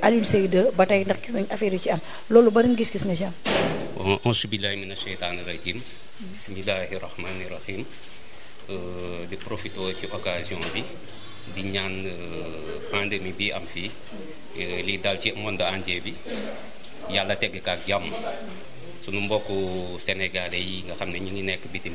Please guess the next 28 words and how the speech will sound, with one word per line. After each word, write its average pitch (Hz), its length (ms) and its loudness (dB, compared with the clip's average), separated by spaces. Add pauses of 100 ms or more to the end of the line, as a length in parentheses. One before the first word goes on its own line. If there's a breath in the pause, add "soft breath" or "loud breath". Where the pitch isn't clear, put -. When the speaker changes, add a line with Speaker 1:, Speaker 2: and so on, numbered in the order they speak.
Speaker 2:
réew, 95 160 -2 (800)
euh, 90 560 -4
Yàlla 95 300 0
dogal 95 260 0
feebar 98 320 0
bi 95 120 -4
fekk 107 280 4
leen 95 180 4
foofu. 98 300 6 (640 loud breath)
Di 95 80 10 (120)
ñaan 98 280 2
Yàlla 92 260 4
tamit, 92 340 0
euh, 82 280 2
Yàlla 87 560 4
sàmm 104 380 6
leen. 104 220 4 (880 loud breath)
Ñi 92 80 10
nga 101 120 8
xam 95 200 4
ne 95 80 6
tamit, 95 340 2
euh, 85 300 2
jot 95 160 6
nañu 95 260 2
ñàkk 101 240 0
seen 95 240 -2
bakkan 85 460 -4